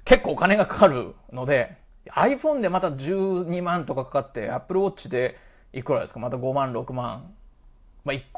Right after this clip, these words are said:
一番下だったらそこまでないですけど、ちょっと上だったら、まあ、は-、七万、八万かかりますからね。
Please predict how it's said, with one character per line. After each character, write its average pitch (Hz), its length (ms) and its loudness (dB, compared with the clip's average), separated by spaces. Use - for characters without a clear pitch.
一 175 160 -4
番 202 180 4
下 247 100 4
だ 220 80 6
っ - 60 2
た 135 80 6
ら 127 160 8
そ 131 80 0
こ 127 60 -4
ま 127 100 0
で 120 60 -4
な 120 60 0
い 98 40 0
で - 60 -6
す - 60 -18
け 127 80 -10
ど、 95 280 -6
ち - 40 -6
ょ 185 40 0
っ - 20 -6
と 135 160 0
上 131 80 0
だ 120 100 0
っ 107 80 -6
た - 100 -2
ら、 101 80 -4
ま - 100 -8
あ、 - 20 -12
は-、 113 220 -8
七 131 260 -2
万、 131 100 -2
八 127 240 -4
万 131 200 0
か - 100 -12
か - 80 -2
り 120 60 -4
ま 117 100 -12
す - 80 -18
か - 140 -16
ら - 80 -16
ね。 - 100 -16